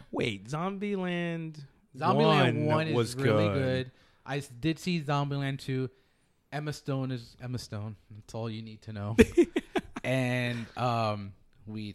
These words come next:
Speaker 1: saw Venom, and Venom is
Speaker 2: It was
Speaker 1: fine.
Speaker 2: okay. Yeah, it
Speaker 1: Yeah.
Speaker 2: was. I, I don't
Speaker 1: It was
Speaker 2: think
Speaker 1: as middle of the line road
Speaker 2: Mm-hmm.
Speaker 1: movie as you can get. So, I, I don't know.
Speaker 2: Meh. It's Tom Holland.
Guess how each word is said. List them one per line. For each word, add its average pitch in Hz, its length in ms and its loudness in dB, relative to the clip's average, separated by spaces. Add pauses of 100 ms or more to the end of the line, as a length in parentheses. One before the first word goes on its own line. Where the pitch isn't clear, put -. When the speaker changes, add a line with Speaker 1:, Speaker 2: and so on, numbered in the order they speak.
Speaker 1:
saw 95 240 -10
Venom, 92 380 -16
and 87 180 -20
Venom 90 240 -8
is 247 80 -2
Speaker 2:
It 285 100 -2
was 175 200 2
Speaker 1:
fine. - 100 -14
Speaker 2:
okay. 139 420 0
Yeah, 98 260 -8
it 104 40 -8
Speaker 1:
Yeah. 131 80 0
Speaker 2:
was. - 380 -6 (120)
I, 180 120 -2
I 196 80 2
don't 269 100 4
Speaker 1:
It 185 40 6
was 214 120 6
Speaker 2:
think 208 140 2
Speaker 1:
as 165 40 -6
middle 170 480 4
of 156 60 0
the 151 80 0
line 131 460 0
road 131 380 0
Speaker 2:
Mm-hmm. 185 180 4
Speaker 1:
movie 156 240 2
as 101 260 -4
you 101 60 -8
can 95 180 -14
get. 90 300 -12
So, 87 420 -12 (720)
I, 82 200 -10 (300)
I 78 140 -8
don't - 140 -14
know. 71 120 -12 (200)
Speaker 2:
Meh. 220 240 0 (500)
It's 196 140 6
Tom 233 180 4
Holland. 120 440 -2